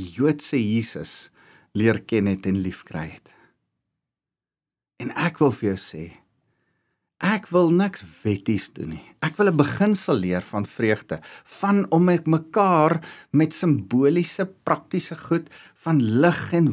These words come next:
water en vrugte en blare wat jy swaai en 'n tak wat jy bou en goedjies wat ons saam doen, sê, "O ja, ons doen hierdie ding sodat ons vreugde kan vier. Ons doen hierdie ding sodat ons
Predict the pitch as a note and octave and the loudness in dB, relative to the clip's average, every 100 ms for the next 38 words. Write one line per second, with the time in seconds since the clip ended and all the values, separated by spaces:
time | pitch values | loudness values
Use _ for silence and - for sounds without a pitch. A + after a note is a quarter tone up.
0 | C#3+ - C3 E3 E3+ E3+ D3+ D3 B2+ A#2 | -2 -8 -4 -4 -2 0 2 2 0 -4
1 | - - - - - F3+ B2 - F3+ D#3+ | -18 -20 -20 -10 -2 0 -2 -2 0 2
2 | D3 A#2 - C#3 C#3+ F3 F3 E3+ E3+ D#3+ | 2 0 2 4 4 2 2 0 0 -4
3 | - - E3 D#3+ D#3+ D3 C3 A2+ - - | -4 -2 2 4 6 6 4 0 -12 -20
4 | _ _ _ F3+ E3 - E3 F3+ C#3+ A2+ | _ _ _ -2 -2 -2 0 2 0 0
5 | C#3 D3+ E3 D3+ C3 F#3+ F#3 F3 E3+ F3 | 2 4 6 4 4 0 0 0 0 0
6 | E3 - F#3+ E3 D#3+ A#2+ D3 D3 C#3+ - | -2 -2 0 4 4 6 6 6 2 -10
7 | - _ - - - E3+ F3 D#3+ C3 G2 | -20 _ -14 -12 -2 0 2 2 -2 -4
8 | - - C#3+ A#2 F#3+ G3+ G3 E3 A#2+ G#2+ | -8 -4 -4 2 2 4 4 4 4 2
9 | A2 _ _ _ _ _ _ - C#3 C3 | -4 _ _ _ _ _ _ -4 -2 0
10 | B2 B2 A#2 - - D#3+ C#3+ B2 - A2+ | 0 -2 -2 -8 -10 0 0 0 -6 -4
11 | G2+ F#2+ B2+ D3+ A#2 F#3 G3+ A3+ G#3 F3 | -2 -2 0 0 2 2 4 4 2 2
12 | D#3+ C#3+ C3+ C3 B2 C#3 | 2 0 0 0 2 0